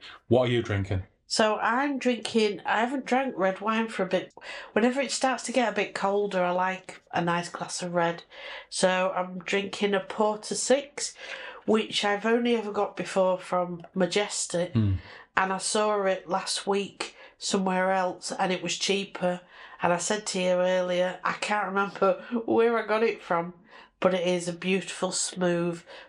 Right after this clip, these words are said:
Speaker 2: Portugal red wine.
Speaker 1: Oh, very good. Well,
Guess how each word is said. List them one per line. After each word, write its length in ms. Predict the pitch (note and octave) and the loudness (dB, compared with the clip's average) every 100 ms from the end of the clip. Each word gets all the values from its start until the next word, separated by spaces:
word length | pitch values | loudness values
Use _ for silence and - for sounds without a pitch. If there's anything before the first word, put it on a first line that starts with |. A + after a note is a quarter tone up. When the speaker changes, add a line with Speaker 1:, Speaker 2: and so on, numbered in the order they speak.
| _ - | _ 4
Speaker 2:
Portugal 800 | F#3 E3 - - F3 E3+ E3 _ _ _ _ - | 4 4 -2 0 2 2 -2 _ _ _ _ -2
red 240 | F3 E3 | -2 0
wine. 240 | E3+ E3+ F3 | -6 -6 0
Speaker 1:
Oh, 140 | A3+ B2+ | 0 2
very 220 | F2+ F2+ | -2 0
good. 220 | C#3 - - - | 0 0 -2 2
Well, 360 | B2+ B2+ - | 4 2 -4